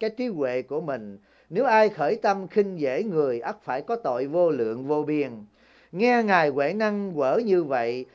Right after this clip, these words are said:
Quan Biệt Giá liền không nói gì thêm nữa, mà chỉ bảo: "Ngươi hãy làm kệ đi, ta biên giùm cho. Nếu bài kệ này sau khi đọc ra được Ngũ Tổ chứng nhận là người đắc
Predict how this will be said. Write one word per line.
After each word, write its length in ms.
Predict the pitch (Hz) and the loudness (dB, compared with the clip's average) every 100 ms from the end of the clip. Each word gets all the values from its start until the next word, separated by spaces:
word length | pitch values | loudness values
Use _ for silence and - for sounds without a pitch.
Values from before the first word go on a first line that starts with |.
| _ | _
Quan 300 | 160 220 214 | 0 0 0
Biệt 220 | 156 143 165 | -2 -4 -2
Giá 320 | 202 226 262 | 0 2 2
liền 320 | 175 147 127 | 2 0 -2
không 240 | 208 208 | -4 -2
nói 200 | 202 254 | 0 0
gì 220 | 202 143 131 | 0 -4 -2
thêm 280 | 196 185 | -4 -4
nữa, 320 | 147 127 147 233 - - | -4 -2 -2 -4 -12 -8
mà 120 | 160 | -6
chỉ 220 | 156 170 | -4 -4
bảo: 360 | 160 139 147 190 | 0 2 4 2
"Ngươi 340 | 233 233 220 | 4 4 4
hãy 220 | 165 156 208 | 2 0 0
làm 240 | 151 127 | 0 -2
kệ 280 | 127 127 151 | -4 -2 2
đi, 360 | 196 196 190 | 4 4 2
ta 300 | 180 196 196 | -2 2 2
biên 260 | 190 214 175 156 | 4 2 2 0
giùm 280 | 135 113 | 0 -2
cho. 420 | 139 160 143 123 117 _ _ - | 2 4 4 0 -4 _ _ -8
Nếu 220 | 170 302 | -2 0
bài 220 | 240 175 160 | 4 4 4
kệ 280 | 151 147 180 | 2 2 0
này 420 | 180 160 147 135 - | 0 2 0 -2 -2
sau 160 | 226 | -2
khi 200 | 226 226 | 0 -2
đọc 260 | 180 127 - | 0 -4 -2
ra 360 | 196 208 202 196 | 0 2 2 0
được 260 | 139 143 | -2 -4
Ngũ 240 | 139 139 214 | -4 -4 -2
Tổ 280 | 143 139 | 0 0
chứng 240 | 202 262 254 | -2 -6 -2
nhận 280 | 151 151 165 | -2 -2 -2
là 120 | 156 | -2
người 360 | 143 131 120 | 0 -2 -2
đắc 180 | 131 214 | 0 -2